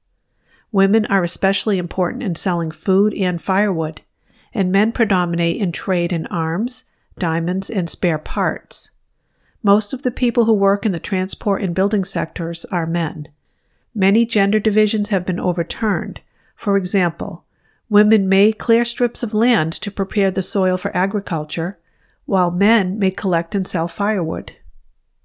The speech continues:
Generally, women are important in farming and the local food trade, while cattle herders and wage laborers are usually men. As far as classes go,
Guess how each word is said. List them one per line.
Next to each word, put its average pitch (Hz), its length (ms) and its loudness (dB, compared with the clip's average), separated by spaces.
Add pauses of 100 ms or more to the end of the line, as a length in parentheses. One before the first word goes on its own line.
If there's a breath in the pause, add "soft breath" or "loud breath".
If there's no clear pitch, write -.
(100)
Generally, 196 640 2
women 196 340 4
are 190 260 2
important 196 500 0
in 180 120 -2
farming 175 640 -2 (120)
and 180 160 0
the 180 60 4
local 185 340 2
food 240 260 0
trade, 165 420 -2 (380)
while 185 200 2
cattle 214 460 0
herders 175 420 0
and 185 180 -2
wage 196 320 2
laborers 170 640 0
are 196 80 2
usually 196 460 0
men. 156 400 -4 (1200)
As 196 160 0
far 208 280 4
as 214 100 0
classes 185 580 0
go, 180 420 -4